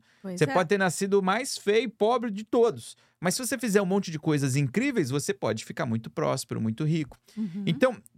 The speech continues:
Speaker 2: tudo isso depende de quê? Das suas ações, dos seus pensamentos, dos seus comportamentos, do que você tem aí dentro de si. E pra isso, a P N L ajuda. E a P N L é muito poderosa. Ela é de um jeito, assim, absurdo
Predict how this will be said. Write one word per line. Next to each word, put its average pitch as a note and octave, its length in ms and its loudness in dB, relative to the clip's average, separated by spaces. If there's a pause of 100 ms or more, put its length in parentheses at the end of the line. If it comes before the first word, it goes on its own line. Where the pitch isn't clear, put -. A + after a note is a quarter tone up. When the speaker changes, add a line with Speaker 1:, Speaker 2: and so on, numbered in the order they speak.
Speaker 2:
tudo A#3 260 0
isso A3 140 0
depende F#3+ 380 0
de F#3 120 -6
quê? G#2 240 0
Das G2+ 160 0
suas B2 240 -2
ações, A#2 500 -2
dos G#2+ 140 -6
seus A2+ 180 -4
pensamentos, B2+ 720 -2
dos F#2+ 140 -8
seus G#2+ 180 -4
comportamentos, B2 960 -4
do A2+ 200 0
que - 120 -14
você A2+ 260 -2
tem D3 240 -2
aí C#3 140 -2
dentro A#2 380 -2
de A#2 180 -2
si. - 340 -6 (800)
E F3+ 80 2
pra F3+ 220 2
isso, E3+ 540 -2
a C#3+ 80 -2
P - 180 -4
N D3 140 -2
L C3 220 0
ajuda. A#2+ 560 -2 (160)
E G#2+ 80 0
a A2+ 60 2
P C3+ 120 0
N C3 160 0
L C#3 160 2
é C3+ 40 2
muito B2+ 920 2
poderosa. F#2+ 800 -4
Ela G#2 200 -2
é G#2+ 40 0
de G#2+ 100 -2
um A2+ 80 4
jeito, A#2 280 -2
assim, A#2 180 -4
absurdo A3 840 0